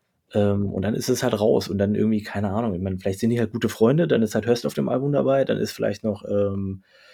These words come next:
keine Ahnung, äh, irgendein anderer von den Dösbaddeln, ähm, irgendwie halt dabei <laughs> und, äh, hier, dann haben sie halt irgendwie Spaß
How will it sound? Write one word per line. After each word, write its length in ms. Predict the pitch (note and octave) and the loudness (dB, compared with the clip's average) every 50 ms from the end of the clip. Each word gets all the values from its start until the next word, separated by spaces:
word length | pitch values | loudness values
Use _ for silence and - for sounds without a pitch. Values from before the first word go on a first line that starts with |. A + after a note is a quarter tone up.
| - _ _ - | -20 _ _ -16
keine 260 | - - G2 F#2+ F2 | -8 -6 -6 -6 -4
Ahnung, 260 | F2 F2+ F2+ E2+ - _ _ _ _ - | -4 -6 -6 -6 -8 _ _ _ _ -6
äh, 260 | G2+ F#2+ F#2 F#2 F2+ F2 F2 F#2 _ _ _ _ - | -4 -2 -2 -2 -4 -6 -8 -12 _ _ _ _ -6
irgendein 300 | D3+ A2+ G#2+ F2+ F#2 F2+ | -4 -2 -2 -2 -2 -2
anderer 220 | F2 F#2+ G2+ G2 | -2 -2 -2 -2
von 120 | G2 G2+ F#2+ | -2 -2 -2
den 120 | F#2 F#2 | -2 0
Dösbaddeln, 560 | F#2 F#2 F#2 - - F#2 F#2 F#2 F#2 G2 F#2+ _ - - - - - - _ _ - | 0 0 -2 0 -2 -2 0 0 -2 -4 -6 _ -20 -20 -20 -20 -20 -20 _ _ 2
ähm, 300 | G#2+ G2+ G2 G2 G#2 - | 4 4 4 4 2 2
irgendwie 300 | G#2+ G#2+ G#2+ A2 A2 G#2 | 2 4 4 4 2 2
halt 120 | A2 A2 | 2 2
dabei 240 | A2 F#2+ G2+ G2+ G2+ | 2 4 4 4 2
<laughs> 220 | - - - E3 C#3+ | 2 4 4 4 4
und, 160 | C3 A#2 - | 4 0 2
äh, 220 | A#2 A#2+ A2+ A2+ A#2 | 6 6 6 6 6
hier, 200 | A2+ A2+ A2+ G#2+ | 4 2 2 2
dann 280 | - A2 A2 G#2 G#2+ G#2 | 2 0 0 0 0 0
haben 120 | C3 D3+ | 0 2
sie 160 | D#3+ C3+ A2+ | 4 4 4
halt 140 | G#2+ G2+ - | 4 2 0
irgendwie 420 | - G#2 G2 G#2 G#2 G#2 G2+ G2+ | 0 -2 0 0 0 0 0 -2
Spaß 560 | G2+ - - - A2+ A#2 - - - - _ | -4 -6 -8 -8 -10 -10 -10 -10 -12 -16 _